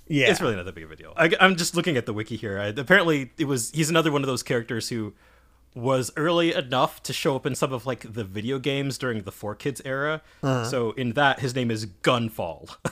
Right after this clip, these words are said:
Speaker 2: <laughs> which is kinda raw.
Speaker 1: Gunfall? What the hell?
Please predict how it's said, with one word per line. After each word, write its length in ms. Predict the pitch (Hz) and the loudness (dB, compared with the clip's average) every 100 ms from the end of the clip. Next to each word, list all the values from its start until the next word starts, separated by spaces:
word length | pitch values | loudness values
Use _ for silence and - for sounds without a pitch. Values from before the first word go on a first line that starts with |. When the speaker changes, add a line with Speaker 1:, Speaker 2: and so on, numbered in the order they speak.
| - | -10
Speaker 2:
<laughs> 260 | - - - | -10 -8 -6
which 180 | 151 | -4
is 100 | 123 | -4
kinda 320 | - - 139 120 | -2 0 0 0
raw. 400 | 95 95 82 - | -2 -2 -2 0
Speaker 1:
Gunfall? 840 | - 196 247 330 208 190 143 127 156 | 8 10 10 6 6 8 10 8 6
What 220 | 262 - | 2 2
the 160 | 123 | 0
hell? 320 | 117 139 247 | 4 8 10